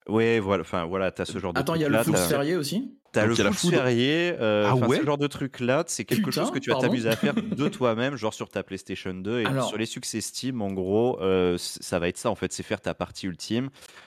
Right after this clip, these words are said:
Speaker 1: Euh, donc, les trois succès les plus challengeants pour Final Fantasy dix, ça va être, euh, vaincre Der Richter en troisième place, le True Last Boss. Donc,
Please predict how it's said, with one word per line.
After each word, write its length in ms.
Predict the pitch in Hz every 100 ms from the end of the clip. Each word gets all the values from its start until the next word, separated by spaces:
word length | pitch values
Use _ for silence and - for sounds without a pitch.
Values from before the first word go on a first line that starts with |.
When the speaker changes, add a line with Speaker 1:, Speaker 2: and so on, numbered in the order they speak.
| -
Speaker 1:
Euh, 720 | 98 98 98 95 95 92 90
donc, 340 | 95 135 139 131
les 100 | 117
trois 280 | - 139 139
succès 440 | - 135 - 135
les 100 | 107
plus 180 | - 113
challengeants 580 | - 110 104 107 98 110
pour 200 | 104 87
Final 220 | - 98
Fantasy 480 | 92 98 - 95 95
dix, 260 | 92 101 104
ça 200 | - 90
va 140 | 85
être, 300 | 87 - 110
euh, 360 | 92 87 87 85
vaincre 340 | 95 95 -
Der 200 | 85 87
Richter 280 | 85 - 131
en 220 | 160 90
troisième 380 | - 92 80 78
place, 380 | 87 110 - - - _ -
le 100 | 90
True 200 | - 87
Last 220 | 82 85
Boss. 360 | 92 120 151
Donc, 180 | - 82